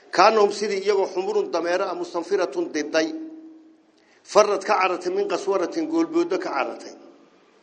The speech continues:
بل كوفي عن مه يريد وحب الدوني كل امرئ قف كستو منه كمده أن يؤتى إليه ما ده صحفا كتب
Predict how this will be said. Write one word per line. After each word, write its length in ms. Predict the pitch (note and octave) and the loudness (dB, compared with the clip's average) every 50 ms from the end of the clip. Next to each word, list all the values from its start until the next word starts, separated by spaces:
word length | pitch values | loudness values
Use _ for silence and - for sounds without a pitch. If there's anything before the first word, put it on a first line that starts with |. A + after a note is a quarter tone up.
| _ _ _ - - _ _ - B2 | _ _ _ -20 -20 _ _ 2 6
بل 220 | D#3+ E3 E3+ E3 - - - - - - - - - _ _ _ - - _ _ | 6 6 6 4 -2 -10 -14 -16 -20 -20 -20 -20 -20 _ _ _ -20 -20 _ _
كوفي 440 | - D#3 E3+ G3 F#3+ - - F#3+ E3+ | -2 4 4 4 4 6 6 4 6
عن 240 | C3 D3+ F3+ G3 | 6 2 2 2
مه 480 | G3 G3 F#3+ F#3 F#3+ F3 C3+ - - - - - - - - - - - _ _ - | 2 2 4 4 4 2 0 0 -6 -10 -14 -16 -18 -20 -20 -20 -20 -20 _ _ -6
يريد 360 | D#3 D#3+ F3+ G#3 G#3+ - G3+ | -4 -2 -2 -2 -2 -2 -4
وحب 380 | G#3 F#3+ F3+ - - F3+ F3 E3+ | -4 -4 -4 0 0 0 4 4
الدوني 480 | F3 E3 D#3 F#3 F#3+ G3 F3+ D3+ C3 - - - - - - | 2 6 8 10 12 12 10 10 6 0 -4 -8 -10 -4 0
كل 200 | E3 F3+ G3 G3+ | 2 6 8 8
امرئ 280 | G3 F#3+ F#3+ G3 F#3+ | 8 8 6 4 4
قف 260 | F3 - G3 G3+ G3 - | 4 4 4 2 2 2
كستو 340 | G3 D#3+ - - F3+ F3+ | 0 -2 0 0 -2 0
منه 240 | F3 F#3 F#3+ F#3+ F3+ | 2 2 4 4 2
كمده 420 | E3 - E3 F3+ F#3+ F3 D#3 A#2+ G#2+ - - - - - - - - - - - - | 2 0 0 2 2 0 0 -4 -6 -8 -12 -14 -14 -16 -18 -20 -20 -20 -20 -4 0
أن 80 | F3+ F#3+ | 0 2
يؤتى 260 | G3+ F#3+ F#3 - G3 | 2 0 0 2 4
إليه 460 | G3 F#3+ F#3 F#3 F3+ F#3 G3 F#3 F3+ | 4 4 6 6 6 6 6 4 2
ما 100 | E3+ E3+ | 0 0
ده 140 | D#3 - D#3 | -2 -2 -4
صحفا 520 | - - - - F#3 F#3 - F3+ D3 - E3+ - - | -4 -4 -6 -4 -4 -2 0 0 -2 -2 -4 -4 -6
كتب 380 | E3 D3+ - F#3+ F#3+ - - | -6 0 2 2 2 2 0